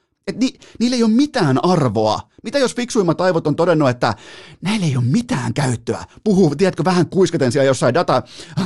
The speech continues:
datakammiossa puhuu, että kukaan ei kuule, että kukaan ei pysty varastamaan tätä kaavaa, mutta nythän ne puhuu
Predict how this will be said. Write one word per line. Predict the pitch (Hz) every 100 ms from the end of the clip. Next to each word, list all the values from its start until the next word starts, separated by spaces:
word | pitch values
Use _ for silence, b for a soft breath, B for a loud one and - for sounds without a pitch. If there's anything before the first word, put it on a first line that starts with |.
| 220
datakammiossa | 147 - 170 151 180 143 127 120
puhuu, | 160 156
että | 135
kukaan | 196 185 165
ei | 135 123
kuule, | 202 190 147
että | 117 123 B B
kukaan | - 190 175
ei | 143
pysty | 123 123 127
varastamaan | 190 185 127 110
tätä | 120 120
kaavaa, | 220 202 143 135
mutta | 131 165
nythän | 240 240
ne | 170
puhuu | - 220 190 165